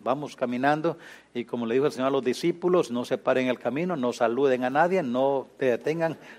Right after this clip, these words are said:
váyanse <laughs> directo para allá. Allá nos vemos todos ustedes que se anotaron en esta lista que acabamos de hacer para Ujieres.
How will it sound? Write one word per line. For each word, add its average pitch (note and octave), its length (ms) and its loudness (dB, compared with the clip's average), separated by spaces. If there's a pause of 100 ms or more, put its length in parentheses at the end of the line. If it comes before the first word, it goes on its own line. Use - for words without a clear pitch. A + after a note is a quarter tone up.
(120)
váyanse D3 500 6
<laughs> D3+ 60 8
directo F3 320 4
para D3 200 6
allá. D#3+ 280 8 (320)
Allá B2+ 300 8
nos D3+ 180 2
vemos E3+ 360 8 (180)
todos F3+ 360 10
ustedes D#3+ 520 8
que C#3 120 0
se - 100 0
anotaron D3+ 520 4
en C3+ 240 2
esta E3 320 4
lista D#3+ 540 4 (440)
que - 60 10
acabamos C#3 400 6
de E3 80 4
hacer D3+ 380 4
para D3 520 6
Ujieres. C#3+ 640 4